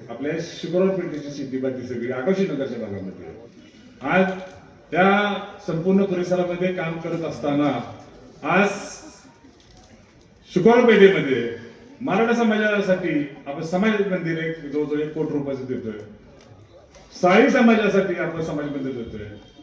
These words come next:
त्या ठिकाणी नाथपंथी डवरी समाजासाठी जवळ एक कोटी रुपये देतोय, स्वामी समर्थ बाल संस्कार वर्गासाठी आपण तिथं जवळजवळ एक कोटी रुपयाचं समाज मंदिर देतोय,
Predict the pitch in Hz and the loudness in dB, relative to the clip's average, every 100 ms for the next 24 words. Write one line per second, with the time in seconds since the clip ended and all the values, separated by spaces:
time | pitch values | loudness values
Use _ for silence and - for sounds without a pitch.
0 | - 160 185 196 196 175 233 233 240 - | -10 -2 0 2 2 2 2 2 2 2
1 | 214 214 233 262 247 220 208 196 190 185 | 6 6 8 6 6 4 4 2 2 2
2 | 180 185 160 151 135 131 131 120 120 175 | 0 -2 -2 -4 -4 -4 -4 -4 -4 -2
3 | 185 220 208 220 208 190 190 202 196 175 | 0 2 2 2 2 0 0 2 0 0
4 | 202 190 180 208 233 208 196 180 175 160 | -2 0 0 0 0 0 0 -2 -4 -6
5 | 156 139 143 139 - - - 151 156 151 | -4 -2 -2 -4 -6 -14 -4 -2 2 2
6 | 143 143 139 135 127 127 117 113 104 101 | 2 0 -2 -4 -4 -6 -6 -8 -8 -8
7 | 101 | -8